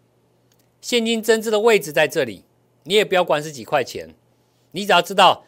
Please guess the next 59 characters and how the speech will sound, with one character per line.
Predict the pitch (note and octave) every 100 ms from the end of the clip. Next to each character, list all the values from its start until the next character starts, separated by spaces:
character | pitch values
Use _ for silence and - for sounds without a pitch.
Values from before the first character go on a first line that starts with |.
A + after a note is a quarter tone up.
| _ -
它 | A3
办 | A3 C4+ A#3 F3
的 | D#3+
现 | D#3 G3+
金 | F#3+
增 | G3
资 | F#3
的 | F3+
位 | F3 G#3
置 | C#3+
在 | C#3
这 | B2+ B2+
里， | F#2+ _ _ _ _ _ _ _ _ -
同 | E3+ A3
时 | - F3+
它 | F3+ F#3+
也 | D3
办 | G3 F3
了 | D3+ A#2+
发 | - F#3
行 | F#3 C3+ C#3+
一 |
个 | D3 C#3
无 | C3+ D3 F3
担 | F#3 F#3 F#3
保 | D3 A2+
可 | - C3+
转 | D3+ B2+
债 | A2 D#3+ A#2 -
五 | A#2 G#2
亿 | F3 C3+
的 | A#2
额 | A2+
度， | C3 F3+ - _ _ _ _ _ _ _
好， | D3+
不 | D3+ G3
超 | F#3+
过 | F#3
五 | D3
亿 | D#3+
为 | D3+ B2
准。 | - G#2 - _ _ _ _ _ _ _ _ _ _ _ _ _ _ _
这 | - C#4+
两 | G#3+ C#3 B2
个 | A#2 C#3+ C3+ C3+ C3 _ _
公 | - G3
司 | G3 - F#3
派 | F#3 G3+ E3+ D3 C3 _
做 | - A#3+ F3+
这 | F#3+ F#3
个 | D#3
动 | - G3+ D#3
作 | C3+ F3 C#3
是 | -
做 | D3+ D3+
什 | A#2+
么 | A2+
意 | B2
思？ | - A2 F2+